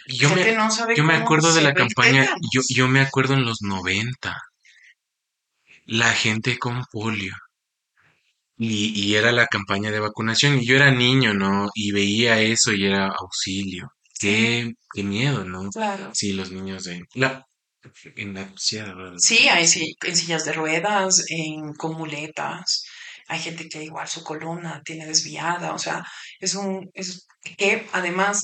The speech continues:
Speaker 2: si lo haces en el estudio económico en salud,
Speaker 1: Mm.
Speaker 2: te re-, es una enfermedad que genera discapacidad y eso es un costo adicional.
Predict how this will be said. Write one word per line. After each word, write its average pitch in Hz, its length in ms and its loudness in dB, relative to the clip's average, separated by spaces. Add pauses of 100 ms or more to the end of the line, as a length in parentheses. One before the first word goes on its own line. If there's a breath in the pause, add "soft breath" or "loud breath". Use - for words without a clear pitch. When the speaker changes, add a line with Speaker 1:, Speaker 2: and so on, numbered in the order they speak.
Speaker 2:
si 180 200 2
lo 180 100 -4
haces 185 180 -4
en 190 140 0
el 156 120 -6
estudio 185 800 -4 (100)
económico 180 800 -6
en 170 180 -4
salud, 170 460 -4 (440 loud breath)
Speaker 1:
Mm. 95 240 -16
Speaker 2:
te 190 100 2
re-, 185 260 2
es 208 120 2
una 220 220 -2
enfermedad 175 680 -6
que 190 220 -6
genera 185 460 0
discapacidad 151 800 -4 (220)
y 190 160 -4
eso 202 340 -4
es 185 160 -4
un 202 160 -6
costo 170 340 -8
adicional. - 560 -8